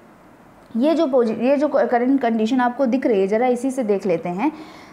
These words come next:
तो देखिए, मान लीजिए ये section हमने लिया, तो इस section पर अगर हम लोग actual में जो moment है, मतलब एमएक्स निकालना चाहते हैं, वो कैसे निकालेंगे? तो देखिए,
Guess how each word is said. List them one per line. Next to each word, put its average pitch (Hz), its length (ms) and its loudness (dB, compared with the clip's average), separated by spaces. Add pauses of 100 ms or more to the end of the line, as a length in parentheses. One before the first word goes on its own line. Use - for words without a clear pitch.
तो 269 80 -2
देखिए, 269 220 2
मान 254 240 2
लीजिए 294 200 2
ये 277 200 4
section 269 360 0
हमने 247 240 4
लिया, 214 300 4
तो 269 140 -2
इस 349 280 -2
section 226 440 -2
पर 254 180 0
अगर 262 380 2
हम 220 240 0
लोग 208 280 -2
actual 262 400 0
में 294 180 2
जो 285 120 0
moment 214 500 2
है, 240 140 2
मतलब 214 440 -2
एमएक्स 247 380 0
निकालना 214 460 0
चाहते 208 360 -2
हैं, 208 300 -2 (360)
वो 262 100 4
कैसे 233 320 0
निकालेंगे? 208 680 2 (300)
तो 247 80 0
देखिए, 254 440 2